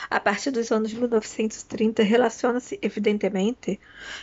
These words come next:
com a incessante estratégia política getulista de oficializar esse gênero", fecha aspas. E diz que, abre aspas, "A determinação do período pós-trinta como inaugural para a valorização da música popular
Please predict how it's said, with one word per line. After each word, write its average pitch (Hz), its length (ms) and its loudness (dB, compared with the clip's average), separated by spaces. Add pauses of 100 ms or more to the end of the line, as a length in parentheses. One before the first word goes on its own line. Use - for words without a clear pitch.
com - 140 6
a 233 80 10
incessante 269 600 0
estratégia 247 640 2
política 233 500 -2
getulista 220 760 2
de 214 120 4
oficializar 220 720 0
esse 262 200 -2
gênero", 180 480 -2
fecha - 320 -2
aspas. - 640 -8 (1040)
E - 100 6
diz 285 220 4
que, 233 220 2
abre 202 240 4
aspas, - 680 -6 (960)
"A 208 80 0
determinação 240 720 0
do 330 80 -4
período 247 380 4
pós-trinta 208 720 0
como - 300 4
inaugural 190 580 4
para 220 180 4
a - 20 -6
valorização 196 720 2
da 240 80 4
música 208 320 0
popular 190 560 0